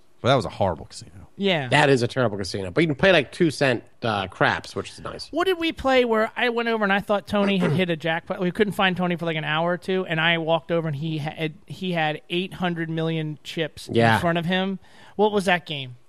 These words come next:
Speaker 2: Um,
Speaker 3: That was, uh, roulette.
Speaker 1: <laughs> Probably
Speaker 2: it
Speaker 1: Money
Speaker 2: was,
Speaker 1: Wheel.
Speaker 2: it was rou-, no, it was rou-, it was roulette.
Speaker 1: <laughs> Tell me he plays two games.
Speaker 2: And I walked over and I was like, "Tony's got, like,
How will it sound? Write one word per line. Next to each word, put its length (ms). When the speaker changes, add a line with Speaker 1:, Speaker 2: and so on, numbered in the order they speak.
Speaker 2:
Um, 560
Speaker 3:
That 260
was, 360
uh, 140
roulette. 480
Speaker 1:
<laughs> 40
Probably 280
Speaker 2:
it 40
Speaker 1:
Money 180
Speaker 2:
was, 80
Speaker 1:
Wheel. 220
Speaker 2:
it 80
was 180
rou-, 240
no, 180
it 80
was 180
rou-, 240
it 60
was 160
roulette. 520
Speaker 1:
<laughs> 260
Tell 180
me 100
he 40
plays 300
two 160
games. 280
Speaker 2:
And 120
I 100
walked 280
over 80
and 80
I 40
was 100
like, 160
"Tony's 460
got, 260
like, 220